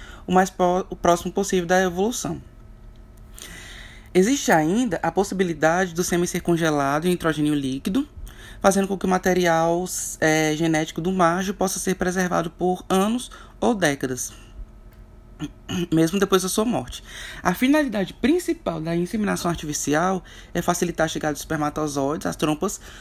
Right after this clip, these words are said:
no número adequado para a fertilização dos ovócitos. Visando achar o melhor momento para a inseminação artificial,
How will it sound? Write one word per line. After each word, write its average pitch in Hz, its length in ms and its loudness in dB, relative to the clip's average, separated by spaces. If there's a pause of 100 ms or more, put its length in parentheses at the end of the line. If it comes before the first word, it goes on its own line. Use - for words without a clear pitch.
(140)
no 208 80 0
número 208 400 4
adequado 190 720 0 (100)
para 196 160 2
a 196 40 -2
fertilização 185 580 -2
dos 175 160 -2
ovócitos. 190 640 -6 (1500)
Visando 196 280 4
achar 185 300 2
o 170 40 2
melhor 165 400 2
momento 180 420 0
para 180 140 0
a - 20 2
inseminação 156 400 -2
artificial, 156 720 0